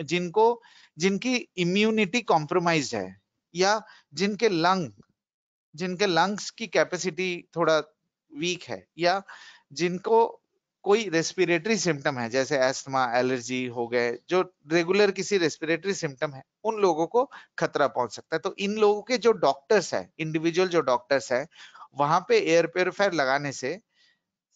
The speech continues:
क्रॉस इन्फेक्शन से मदद मिल सकता है, क्रॉस इन्फेक्शंस को आप रिड्यूस कर सकते हैं। और सबसे जरूरी बात जो मैं बताना चाह रहा हूं, मैंने आपको जैसे शुरू में बताया था कि हमारा जो एयर प्योरीफायर है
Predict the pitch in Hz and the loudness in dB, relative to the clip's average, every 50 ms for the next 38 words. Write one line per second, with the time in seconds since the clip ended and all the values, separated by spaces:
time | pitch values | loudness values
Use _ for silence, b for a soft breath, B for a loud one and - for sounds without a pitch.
0 | _ _ - - 190 190 208 196 - 226 208 170 156 180 156 - - 185 180 170 | _ _ -4 0 2 2 2 2 0 -4 -4 -2 -2 -2 -2 -2 -4 -6 -6 -2
1 | 156 214 226 233 226 - _ _ _ 147 151 160 156 156 175 170 - 143 139 131 | 0 2 2 2 0 -4 _ _ _ -6 -2 -2 2 2 2 2 0 -6 -6 -6
2 | 120 - 120 _ - 117 113 110 139 156 170 170 - 185 151 139 160 156 - - | -6 -8 -12 _ -6 -6 -6 -2 0 0 0 0 -2 -6 -6 -4 -6 -6 -6 -4
3 | 185 180 165 - - 208 185 180 185 170 156 139 143 151 143 - 135 117 104 - | -6 -6 -6 -4 0 0 0 0 -2 -6 -8 -6 -6 -6 -4 -2 -4 -4 -4 -4
4 | 95 _ - - - - 160 165 - 196 185 - - 233 214 190 202 190 202 220 | -16 _ -16 -8 -2 -2 -2 0 0 -4 -2 0 0 0 2 2 2 2 2 2
5 | 233 233 202 214 196 196 175 165 180 175 175 180 175 165 143 - 147 147 156 156 | 0 0 2 2 0 0 -2 -2 -4 -2 0 0 0 0 0 2 2 2 2 0
6 | 151 - 131 123 120 131 151 185 - _ - 143 139 151 151 143 - - 165 151 | 0 0 0 0 0 -2 -6 -6 -12 _ -6 -4 0 0 0 0 -2 -4 -2 0
7 | 160 147 147 151 - - 165 151 156 165 165 147 147 123 - 127 127 - 135 147 | 0 0 -2 -6 -8 -6 -6 -4 -2 -2 -2 -2 -2 0 2 0 0 0 -2 -8
8 | 160 _ B B B B B B B B B - 190 175 156 151 151 165 170 185 | -10 _ B B B B B B B B B -2 -2 0 0 2 0 2 2 2
9 | 185 196 196 160 156 160 170 185 175 175 170 160 156 - 170 151 143 143 143 156 | 2 2 2 4 4 4 4 4 2 0 0 0 0 2 2 0 2 2 -2 -4
10 | 196 | -6